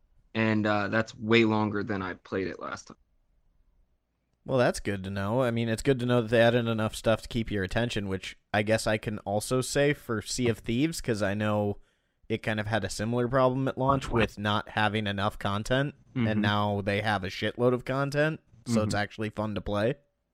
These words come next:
Speaker 1: Yeah. And then, like, uh, uh, the new Doctor Mario came out.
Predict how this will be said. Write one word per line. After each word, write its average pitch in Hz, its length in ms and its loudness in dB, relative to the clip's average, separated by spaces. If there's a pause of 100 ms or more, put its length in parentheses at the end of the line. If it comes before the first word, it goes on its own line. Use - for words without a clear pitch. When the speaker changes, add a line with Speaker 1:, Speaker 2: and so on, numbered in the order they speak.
(400)
Speaker 1:
Yeah. 110 280 2 (1040)
And 151 140 4
then, 151 100 6
like, 143 260 6
uh, 120 420 8 (840)
uh, 117 440 -2 (840)
the 131 160 0
new 143 880 6 (640)
Doctor 127 320 4
Mario 117 400 4
came 98 260 -6
out. - 220 -8